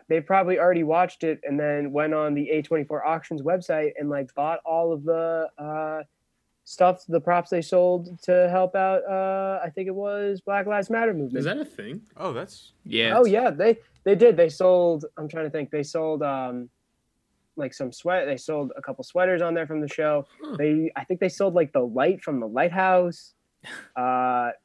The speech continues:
Speaker 1: they sold, I know that they sold the mannequin from the lighthouse, like, the,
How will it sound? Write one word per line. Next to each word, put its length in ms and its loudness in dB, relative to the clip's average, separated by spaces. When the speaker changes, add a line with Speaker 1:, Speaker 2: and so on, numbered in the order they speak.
Speaker 1:
they 140 4
sold, 300 6
I 100 2
know 300 8
that 160 4
they 100 2
sold 380 2
the 80 0
mannequin 720 2
from 180 0
the 80 -4
lighthouse, 380 -2
like, 180 0
the, 220 2